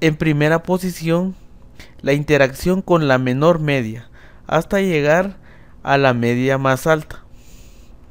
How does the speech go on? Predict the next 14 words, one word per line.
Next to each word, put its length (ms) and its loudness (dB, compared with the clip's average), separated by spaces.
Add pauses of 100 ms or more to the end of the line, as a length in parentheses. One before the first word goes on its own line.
(960)
En 160 -6
la 140 -4
parte 240 -2
de 120 2
arriba 320 0
de 80 0
esta 200 -4
matriz 380 -4
de 100 0
doble 280 0
entrada 480 -2 (400)
vamos 300 -2
a 60 -2
colocar 580 -2